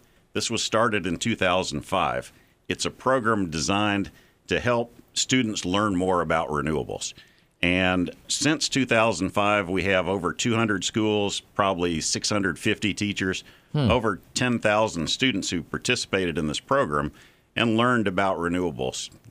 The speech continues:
Speaker 1: you know, from, from that program.
Speaker 2: And, and, and do they, do they put a solar panel up at the buildings? Uh, uh, how does that work?
Speaker 1: Initially, we were installing small one K W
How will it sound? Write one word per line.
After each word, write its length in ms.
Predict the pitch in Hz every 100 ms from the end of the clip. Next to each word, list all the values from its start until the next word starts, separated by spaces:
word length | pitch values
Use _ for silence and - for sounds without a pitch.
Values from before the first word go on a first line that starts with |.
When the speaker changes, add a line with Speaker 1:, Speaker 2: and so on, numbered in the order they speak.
| -
Speaker 1:
you 80 |
know, 140 | 76 73
from, 380 | - 90 85 78
from 240 | 92 85
that 180 | 71 -
program. 360 | 85 73 57 - - _ - 143
Speaker 2:
And, 180 | 143
and, 180 | - 127 -
and 400 | 131 120 - 113
do 120 | 120
they, 100 | 95
do 280 | - 98 82
they 60 |
put 160 | 76 69
a 40 |
solar 300 | - 104 135
panel 320 | 135 139 139 139
up 120 | 139
at 60 |
the 60 | 143
buildings? 680 | 135 131 131 135 135 127 104
Uh, 240 | 80 80 -
uh, 320 | - 78 76 67 - 55 87 78
how 140 | 92
does 100 | 113
that 120 | 90 80
work? 340 | 80 - - - _ _ 95
Speaker 1:
Initially, 560 | 110 139 131 117 107
we 160 | 104 107
were 140 | 101
installing 540 | 82 - 98 95 85 76
small 500 | - 95 95 90 82 -
one 400 | 87 95 104 90
K 200 | - 92
W 540 | 87 90 78 76 69